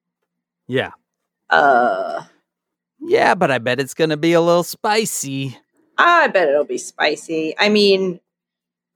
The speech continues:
Speaker 2: uh, Trump is already, um, I say already. I say already like it's new. I say already like it's a new thing. Like it's a new thing, Dan.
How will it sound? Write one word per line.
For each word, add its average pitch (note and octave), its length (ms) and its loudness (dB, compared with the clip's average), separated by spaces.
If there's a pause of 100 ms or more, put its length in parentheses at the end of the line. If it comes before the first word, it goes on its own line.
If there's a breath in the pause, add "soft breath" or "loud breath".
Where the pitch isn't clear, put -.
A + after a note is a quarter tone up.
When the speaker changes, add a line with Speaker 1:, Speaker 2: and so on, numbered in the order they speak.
(300)
Speaker 2:
uh, - 180 -4
Trump A4+ 440 0 (100)
is B3+ 180 0 (120)
already, F#3 720 4
um, D3+ 580 -4 (1500)
I - 80 -10
say - 280 0
already. C#3+ 600 -4 (180)
I - 40 -20
say F#4 240 2
already E4 440 4
like F3 240 2
it's F#3 220 -4
new. G3 280 -2 (480)
I - 60 0
say - 80 -4 (200)
already B3 340 4
like F#3+ 220 4
it's G3 160 2
a G#3 80 4
new G#3 240 4
thing. F3+ 300 0 (360)
Like A#4+ 160 0
it's A#4+ 160 2
a G#4+ 120 6
new G4 260 4
thing, D#4+ 360 2
Dan. A3 420 0